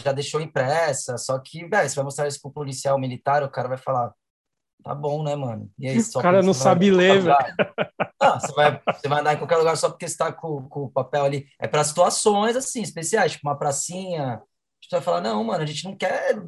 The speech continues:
Speaker 1: zoar esse banco, a gente tá só, é, usando ele aqui, né?" Tipo, ninguém quer destruir o lugar, é uma questão de conversar, mas eu acho que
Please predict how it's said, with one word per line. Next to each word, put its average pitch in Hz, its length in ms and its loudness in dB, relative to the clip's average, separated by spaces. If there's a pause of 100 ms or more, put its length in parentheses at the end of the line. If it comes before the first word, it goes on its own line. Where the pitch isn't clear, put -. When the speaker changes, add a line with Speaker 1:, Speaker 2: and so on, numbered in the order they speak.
(200)
Speaker 1:
zoar 147 360 0
esse 139 200 -6
banco, 127 340 -4
a 117 40 -6
gente 127 220 -8
tá 147 120 -2
só, 175 640 -2 (520)
é, 147 240 -4
usando 156 420 0
ele 226 220 2
aqui, 202 340 -6
né?" 185 140 -2
Tipo, 131 580 -8
ninguém 120 240 -6
quer - 100 -4
destruir 139 400 -6
o 131 40 -4
lugar, 120 320 -4
é 120 80 -6
uma 127 160 -4
questão 139 280 -8
de 135 100 -10
conversar, 170 440 -4
mas 127 140 -4
eu 127 60 -2
acho - 180 -8
que 135 240 -8